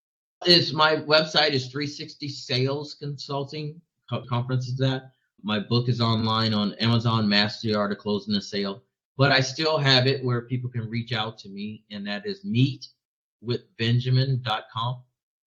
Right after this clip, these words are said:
Very simple. You just go there and you schedule yourself a session, fifteen minutes. And I only work with people where the potential client is gonna pay for me, not them.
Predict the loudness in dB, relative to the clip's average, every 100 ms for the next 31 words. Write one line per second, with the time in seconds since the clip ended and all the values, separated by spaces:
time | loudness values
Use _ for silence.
0 | -16 -6 -4 -4 -6 -8 -6 -6 -6 -10
1 | -2 0 2 2 2 0 -2 -6 -6 -4
2 | -2 -2 -4 -4 -2 -2 -4 _ _ _
3 | _ -8 -6 0 0 2 -2 -4 -6 0
4 | 4 4 4 0 -2 -2 -2 -2 -4 _
5 | _ _ _ -4 2 2 2 2 0 -2
6 | -2 -4 -6 -4 -2 -2 -2 -4 -4 -2
7 | -4 -4 -6 0 2 2 -4 -6 -4 0
8 | 0 -2 -6 _ _ _ _ -8 -4 2
9 | 4 4 2 0 0 0 0 -2 -4 -8
10 | -6 -12